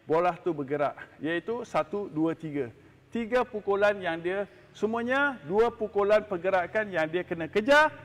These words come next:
tetapi penghabisan dia kena pukul bola ni. Sebagai contoh, ya. Ya, Dalim, ambil sepan ni. Abang belakang sikit lagi. Hmm. Okey, dah tu.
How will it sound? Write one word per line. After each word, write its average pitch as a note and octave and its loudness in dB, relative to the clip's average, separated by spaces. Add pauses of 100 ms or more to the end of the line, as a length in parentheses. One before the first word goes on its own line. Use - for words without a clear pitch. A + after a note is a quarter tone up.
(200)
tetapi E3+ -4
penghabisan E3+ 0 (320)
dia D#3+ 0
kena D#3+ -6
pukul D3 -4
bola C3 -4
ni. G#2+ -14 (160)
Sebagai E3 0
contoh, C#3+ 2
ya. A#3 -2 (640)
Ya, F3 -2
Dalim, F3+ -4
ambil E3 -6
sepan E3 -4
ni. F#3 -6 (880)
Abang C3+ -6
belakang C3+ -8
sikit - -20
lagi. A#2+ -12
Hmm. - -20 (600)
Okey, A2+ -8
dah A#2+ -6
tu. G2 -16